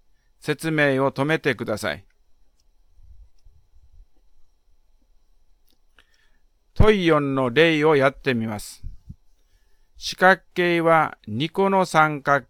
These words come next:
形でできています。一個の三角形の三つの角の和は百八十度です。二個の三角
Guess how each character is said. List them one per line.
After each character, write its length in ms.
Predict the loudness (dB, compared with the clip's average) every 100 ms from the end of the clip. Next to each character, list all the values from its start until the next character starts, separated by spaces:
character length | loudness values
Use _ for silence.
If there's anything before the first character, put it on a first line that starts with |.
| _
形 300 | -4 -4 -2
で 160 | -4
で 140 | -4 -6
き 100 | -8
て 160 | -8
い 80 | -6
ま 140 | -8 -14
す。 200 | -18 -20 _ -20 -20 _ _ _ _ _ _ _
一 140 | -16 -16 _
個 140 | -2 0
の 140 | 2
三 320 | 2 0 0
角 200 | -2 -2 -4
形 260 | -4 -2 -2
の 340 | 0 0 -2 -8 _ _ _
三 280 | -6 -4 -6
つ 180 | -8 -4
の 180 | -2 -2
角 340 | -2 -6 -6
の 200 | -2 -2
和 140 | -2 0
は 300 | 2 2 0 _ _ _ _ _
百 320 | -2 -2 0
八 340 | -2 -4 -6 -8
十 240 | -4 -2
度 120 | -2
で 120 | -4 -8
す。 220 | -16 -20 -20 -20 _ _ _ -20 -20 -20 -14
二 140 | -8 -4
個 200 | -2 0
の 100 | 0
三 340 | 2 0 0
角 220 | 0 -2